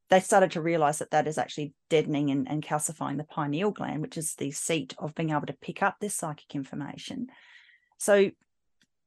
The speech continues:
I think we're, we're sort of at a, a, it's, it's a perfect storm for people to sort of wake up and realise that these things are going on. But, you know, people have often come to me, um, uh, and said, you know, "It seems like in the judiciary, in the courts, family courts, in these departments of child protection,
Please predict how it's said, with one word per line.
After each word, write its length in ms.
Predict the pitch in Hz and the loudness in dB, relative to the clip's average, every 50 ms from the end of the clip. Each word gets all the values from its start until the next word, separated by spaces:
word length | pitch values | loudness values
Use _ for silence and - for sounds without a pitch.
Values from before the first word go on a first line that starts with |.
| _ - | _ -10
I 20 | 220 | -4
think 280 | - - 220 214 - - | -2 0 0 0 0 0
we're, 160 | - 190 185 | 0 0 0
we're 140 | - 196 196 | 0 -2 -4
sort 220 | 170 - 233 220 233 | -2 -2 -2 -2 0
of 80 | 220 | 0
at 140 | - - 170 | 0 2 2
a, 180 | 170 151 - 165 | 2 2 0 -2
a, 40 | 165 - _ _ | -6 -8 _ _
it's, 160 | - - - - | -20 -20 -14 -10
it's 160 | - 185 - | -6 -4 -4
a 40 | 196 | -2
perfect 380 | - 220 226 233 - - - | -2 -2 -2 -2 -4 -6 -8
storm 300 | - - 175 165 170 185 | -6 -6 -4 -4 -4 -4
for 120 | - - 170 | -4 -6 -6
people 300 | - - 170 165 170 - | -6 -6 -8 -8 -10 -10
to 80 | - | -10
sort 180 | - - 160 160 | -10 -10 -10 -8
of 60 | 156 | -6
wake 240 | 156 151 156 156 - | -6 -6 -6 -6 -8
up 140 | 165 - - | -10 -8 -8
and 100 | 165 165 | -8 -8
realise 320 | 160 160 160 156 160 - | -6 -6 -6 -6 -6 -6
that 140 | - 156 - | -8 -8 -8
these 240 | 151 151 156 156 - | -8 -10 -8 -10 -10
things 200 | 160 151 151 - | -10 -10 -10 -10
are 60 | 151 | -10
going 320 | - 160 151 147 143 156 | -8 -6 -6 -4 -4 -2
on. 300 | 196 226 202 151 139 147 | -2 -2 0 -2 -2 -2
But, 180 | 139 - - - _ - - - - _ _ _ _ _ _ _ _ - | -2 -4 -4 -6 _ -20 -20 -20 -20 _ _ _ _ _ _ _ _ 0
you 80 | 220 220 | 4 4
know, 160 | 214 196 - - _ _ _ | 4 4 2 0 _ _ _
people 260 | - 254 262 262 262 226 | 0 2 2 4 4 2
have 180 | 220 196 - _ | 2 2 0 _
often 300 | - 202 196 - 190 175 | 0 0 0 0 -2 -6
come 280 | 170 - - - 185 196 | -6 -6 -4 -2 -2 -2
to 120 | 196 - 196 | -2 -4 -6
me, 320 | 185 165 165 156 156 - - | -6 -4 -4 -4 -6 -6 -6
um, 500 | 180 175 165 165 165 165 160 160 - - - _ _ _ _ _ _ _ _ _ _ _ _ - | -6 -4 -4 -4 -4 -4 -4 -4 -6 -8 -10 _ _ _ _ _ _ _ _ _ _ _ _ -6
uh, 200 | 175 175 165 165 - | -4 -2 -2 -2 -2
and 120 | - 180 165 | -2 -2 0
said, 300 | - - 165 156 156 - | 0 2 0 0 -2 -4
you 60 | 185 | -6
know, 180 | 165 160 156 - - - - - _ | -4 -4 -6 -8 -10 -14 -20 -14 _
"It 160 | - 196 - - | -8 -6 -4 -2
seems 400 | - 196 185 196 214 220 214 - | -2 0 0 0 0 -2 -2 0
like 260 | 170 156 165 160 - | 0 0 0 0 -2
in 80 | 175 | -4
the 100 | 170 170 | -4 -4
judiciary, 580 | 165 - 151 143 143 156 - - 170 175 170 160 | -4 -4 -6 -4 -4 -4 -4 -4 -4 -4 -2 -2
in 100 | 151 147 | -4 -4
the 60 | 156 | -6
courts, 360 | 156 - - 165 165 - - - | -6 -6 -4 -4 -4 -4 -4 -6
family 320 | - 151 156 165 165 160 | -6 -4 -4 -4 -4 -6
courts, 600 | 156 - - 175 165 165 - - - - - - - | -8 -8 -6 -4 -4 -4 -4 -6 -6 -6 -6 -6 -6
in 260 | 180 170 165 160 156 | -4 -4 -2 -2 -2
these 240 | 151 147 139 147 - | -2 -4 -4 -6 -8
departments 500 | - - - - 170 - - 165 151 - | -10 -6 -2 0 0 0 0 -4 -8 -8
of 80 | 160 - | -8 -6
child 240 | - 165 156 - | -4 -4 -4 -4
protection, 640 | - - - - - - - - 170 160 147 147 160 | -4 -6 -6 -6 -6 -6 -8 -8 -6 -4 -6 -6 -8